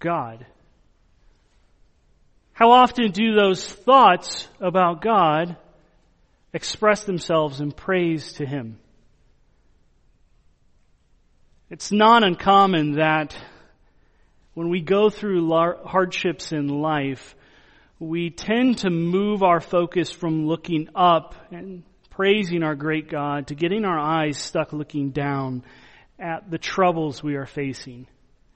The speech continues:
And I, I, I just can't help but wonder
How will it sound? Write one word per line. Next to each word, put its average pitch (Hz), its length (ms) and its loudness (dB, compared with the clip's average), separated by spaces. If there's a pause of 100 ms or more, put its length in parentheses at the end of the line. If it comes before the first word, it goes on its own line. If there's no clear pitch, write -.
(1300)
And 202 80 0
I, 202 140 4
I, - 320 -8
I - 40 -2
just 233 200 -2
can't 240 160 2
help 220 180 2
but 196 140 -2
wonder 190 840 4